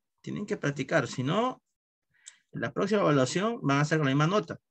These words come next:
Y ya dije que lo, va a dar la chance de la próxima evaluación tomar el mismo tema. Pero si no practican, van a seguir así, con bajas notas algunos de ustedes. Ya, número siete dice, "En la refinería de La Pampilla,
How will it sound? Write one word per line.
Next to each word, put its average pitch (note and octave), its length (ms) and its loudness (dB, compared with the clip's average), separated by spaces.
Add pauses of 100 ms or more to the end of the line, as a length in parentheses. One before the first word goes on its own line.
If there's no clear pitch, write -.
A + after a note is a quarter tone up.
(640)
Y A2 60 -10
ya A#2 80 -2
dije D3+ 180 2
que D#3 80 0
lo, B2+ 200 2
va C3 100 2
a - 40 4
dar D#3 80 6
la D3+ 60 6
chance D#3+ 200 2
de D3+ 40 2
la D3+ 40 0
próxima D3+ 240 0
evaluación C#3 400 0
tomar C3 280 2
el C#3 80 2
mismo B2 240 -2
tema. F3+ 320 0 (840)
Pero A2 160 -6
si - 100 -10
no D3+ 140 -4
practican, E3 440 -2
van C#3+ 140 2
a D3+ 60 2
seguir C#3+ 180 2
así, B2+ 460 -2
con A#2 200 -8
bajas C3 220 -2
notas D3+ 260 -2
algunos G#2+ 300 -6
de G2+ 40 -6
ustedes. - 500 -10 (960)
Ya, - 300 -10
número E3 380 4
siete D#3 280 4
dice, A#2 320 -2
"En C#3 60 0
la D#3+ 80 8
refinería E3+ 400 2
de A#3 60 4
La A3 100 4
Pampilla, D3 580 2